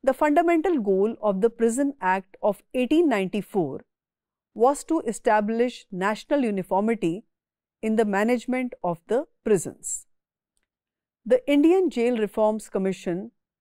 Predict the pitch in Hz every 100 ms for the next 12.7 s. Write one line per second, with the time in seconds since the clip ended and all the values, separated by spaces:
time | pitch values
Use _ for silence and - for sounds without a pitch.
0 | _ - - 220 196 247 - 349 269 202
1 | 160 196 _ _ _ _ _ _ 185 226
2 | 233 220 254 311 254 226 202 185 190 214
3 | - _ _ - 202 180 185 175 208 -
4 | - 233 214 - 247 240 294 302 - 202
5 | 185 175 165 170 220 - _ _ _ _
6 | _ _ _ _ - 208 247 262 - 185
7 | 208 190 - 202 214 - 220 214 - 175
8 | 113 - - - _ _ _ _ _ _
9 | _ _ _ - 196 320 - 302 247 233
10 | 233 254 262 220 214 - 226 254 196 180
11 | 202 _ _ _ _ - 233 247 320 -
12 | 269 - 320 302 277 240